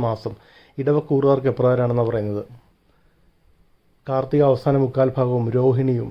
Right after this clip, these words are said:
മകരത്തിൻ്റെ ആദ്യ പകുതി ഉൾപ്പെടുന്ന രണ്ടേകാൽ നക്ഷത്രങ്ങളാണ് ഇടവക്കൂറിലുള്ളത്. ഇടവക്കൂറുകാരുടെ മാർച്ച് മാസ ഫലങ്ങൾ പറയുന്നതിന് മുൻപ് നമുക്ക് ഇടവക്കൂറുകാരുടെ പൊതുവിലുള്ള സമയം ഒന്ന് പരിശോധിക്കാം. ഈ പന്ത്രണ്ട് രാശികളിൽ ഏറ്റവും അധികം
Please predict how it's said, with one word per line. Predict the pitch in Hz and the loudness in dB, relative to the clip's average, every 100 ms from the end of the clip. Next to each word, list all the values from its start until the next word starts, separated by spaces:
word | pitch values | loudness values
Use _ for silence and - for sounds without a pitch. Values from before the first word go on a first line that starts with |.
| 110 | -4
മകരത്തിൻ്റെ | 117 127 131 127 131 127 117 | 0 2 2 0 -2 0 0
ആദ്യ | 123 131 135 | 0 -2 -2
പകുതി | 127 127 | 0 0
ഉൾപ്പെടുന്ന | 117 107 110 156 175 - _ _ _ | -2 -4 -6 -8 -10 -18 _ _ _
രണ്ടേകാൽ | 135 127 135 139 135 | -8 -2 0 2 0
നക്ഷത്രങ്ങളാണ് | 120 123 127 135 123 127 | -2 -4 -4 -2 0 0
ഇടവക്കൂറിലുള്ളത്. | 165 123 117 123 113 113 107 131 139 _ _ _ _ - | 0 0 -2 -4 -4 -4 -4 -6 -8 _ _ _ _ -10
ഇടവക്കൂറുകാരുടെ | 135 143 151 143 139 135 127 104 117 - _ _ _ - | -6 -4 -2 0 0 2 0 -2 -8 -20 _ _ _ -12
മാർച്ച് | 120 127 123 139 | -6 -4 -4 -2
മാസ | 135 135 | -2 0
ഫലങ്ങൾ | 127 123 123 | 0 0 -2
പറയുന്നതിന് | 120 120 123 123 | -2 0 -2 -2
മുൻപ് | 113 110 165 - - _ _ | -4 -4 -6 -8 -20 _ _
നമുക്ക് | 147 139 | -10 -4
ഇടവക്കൂറുകാരുടെ | 131 131 135 135 127 120 127 127 - - | -2 -2 0 0 0 0 -2 -6 -8 -8
പൊതുവിലുള്ള | 127 135 127 131 127 | -2 0 0 -2 -2
സമയം | 117 131 120 | -4 -2 -4
ഒന്ന് | 113 | -6
പരിശോധിക്കാം. | 101 107 101 107 - _ _ _ _ _ _ _ _ _ _ _ _ _ _ _ _ _ _ _ 170 | -8 -6 -6 -8 -12 _ _ _ _ _ _ _ _ _ _ _ _ _ _ _ _ _ _ _ -8
ഈ | |
പന്ത്രണ്ട് | 170 139 147 151 | -2 2 2 4
രാശികളിൽ | 151 135 127 139 135 131 | 4 4 4 0 2 4
ഏറ്റവും | 131 156 156 | 4 4 2
അധികം | 131 143 | 2 0